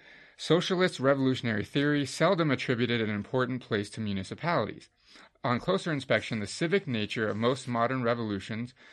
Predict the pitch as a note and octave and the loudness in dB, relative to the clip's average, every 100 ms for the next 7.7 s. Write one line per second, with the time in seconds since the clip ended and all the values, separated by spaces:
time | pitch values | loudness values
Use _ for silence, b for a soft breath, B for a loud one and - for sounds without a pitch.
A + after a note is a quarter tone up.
0 | B B _ C#3 C#3 - G#2+ G2+ D3+ F3+ | B B _ 0 0 -2 -4 -2 0 0
1 | D#3+ C3+ C3+ A2+ G#2+ A2 G#2+ G#2 G#2 A2 | 0 -2 -2 -2 0 2 0 -2 -4 -6
2 | G#2 A2 G#2 G#2 A2 - G#2 F#2 - D3 | -6 -2 0 0 -2 -2 -4 -4 0 4
3 | A2 G#2+ G#2 F#2+ - F3+ - A2+ G#2 A2 | 4 2 -2 -2 -2 -2 -2 0 2 0
4 | G2+ F#2 A2+ G2+ G2+ G2+ G2+ G2+ G#2+ B2+ | -2 -6 -6 -6 -6 -4 -4 -4 -4 -8
5 | - B B B - A2+ G#2 C#3+ D3+ E3+ | -10 B B B -4 -2 0 0 -2 -2
6 | D#3 A#2 A2 A#2+ A#2+ A2 A2 G#2 G#2+ G2+ | -4 0 0 0 -2 -6 -4 -4 -4 -6
7 | G#2+ A2 A#2 - G#2+ G2+ G#2+ | -6 -6 -6 -6 -4 -4 -6